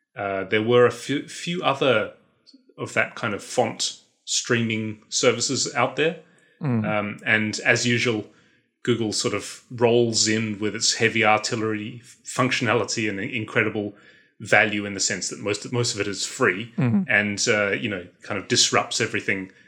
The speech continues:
Speaker 1: very, very quickly, which of course they did to the, uh, search engine market. And, uh,
Speaker 2: Yes.
Speaker 1: speaking of search engines.
Speaker 2: Speaking of which, yes. So,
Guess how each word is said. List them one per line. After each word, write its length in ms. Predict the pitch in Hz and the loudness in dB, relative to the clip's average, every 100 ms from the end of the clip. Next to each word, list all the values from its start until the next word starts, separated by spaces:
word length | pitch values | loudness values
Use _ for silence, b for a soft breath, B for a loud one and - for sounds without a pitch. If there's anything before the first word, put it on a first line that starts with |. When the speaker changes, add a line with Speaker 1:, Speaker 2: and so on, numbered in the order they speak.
| b - | b 0
Speaker 1:
very, 200 | 110 101 | 2 2
very 160 | 101 | -2
quickly, 480 | 92 123 - 101 92 b b b b | -2 -6 -4 -6 -8 b b b b
which 180 | 110 - | -6 -4
of 80 | 98 | -4
course 200 | 107 - | -2 0
they 120 | 95 | 0
did 240 | 101 95 - | -2 -4 -6
to 80 | 98 | -6
the, 300 | 95 98 92 | -6 -4 -4
uh, 60 | |
search 360 | 90 117 117 - | -4 -2 -4 -6
engine 260 | 95 92 87 | -10 -12 -12
market. 320 | 90 - - - - | -12 -14 -18 -18 -14
And, 260 | 95 92 | -12 -8
uh, 140 | 92 87 - _ _ - | -6 -8 -10 _ _ 0
Speaker 2:
Yes. 360 | 156 170 180 | 4 4 2
Speaker 1:
speaking 440 | - - 202 147 92 | -2 -4 -2 -2 -4
of 160 | 85 | -2
search 440 | - - 151 - - | 0 2 2 2 -2
engines. 460 | 92 95 147 185 | -2 -4 -4 -2
Speaker 2:
Speaking 420 | - 151 147 151 147 | 0 2 2 0 0
of 160 | 135 | 0
which, 500 | 170 190 - - - - | 0 0 -2 -10 -10 0
yes. 260 | 156 156 | 2 2
So, 460 | - - 147 143 135 | -4 2 4 6 4